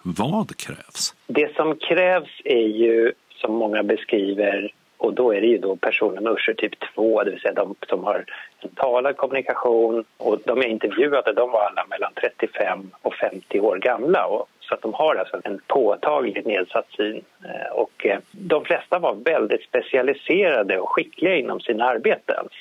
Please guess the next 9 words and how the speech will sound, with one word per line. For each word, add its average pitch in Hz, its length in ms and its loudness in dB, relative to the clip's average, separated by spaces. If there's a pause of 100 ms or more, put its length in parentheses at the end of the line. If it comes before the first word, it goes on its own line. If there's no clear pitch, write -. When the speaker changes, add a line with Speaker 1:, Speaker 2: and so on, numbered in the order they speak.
(300)
Speaker 2:
Väldigt 107 280 -2
duktig - 360 0
på 117 80 0
det 117 120 4
man 120 180 0
gjorde. 139 440 2 (160)
Det 131 200 0
var 110 140 2
en, 98 140 -2